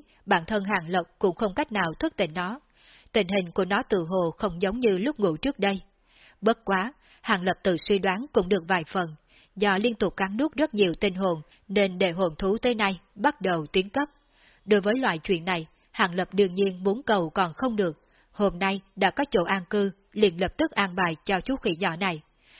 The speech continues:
Đồng thời trong lòng lại quyết định, thừa dịp con thú này mê man bất tỉnh, nhân tiện liền đem Minh Hồn Châu còn chưa luyện hóa trong bụng, hoàn toàn luyện hóa.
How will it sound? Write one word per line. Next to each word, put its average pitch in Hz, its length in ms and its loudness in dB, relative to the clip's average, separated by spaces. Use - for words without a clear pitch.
Đồng 196 240 2
thời 185 160 0
trong 233 160 -2
lòng 190 200 -2
lại 175 160 2
quyết - 280 -2
định, 170 220 -2
thừa 220 180 2
dịp 175 200 0
con 196 200 -2
thú 208 120 0
này 185 340 -2
mê 190 180 0
man 180 240 -2
bất 294 200 -2
tỉnh, 170 240 -4
nhân 208 240 2
tiện 170 340 -2
liền 185 240 2
đem 190 220 0
Minh 226 120 0
Hồn 202 260 0
Châu 202 260 0
còn 185 260 -2
chưa 247 140 2
luyện 208 200 2
hóa 190 300 0
trong 190 200 -4
bụng, 170 200 0
hoàn 190 260 2
toàn 175 280 0
luyện 180 200 0
hóa. 180 280 -4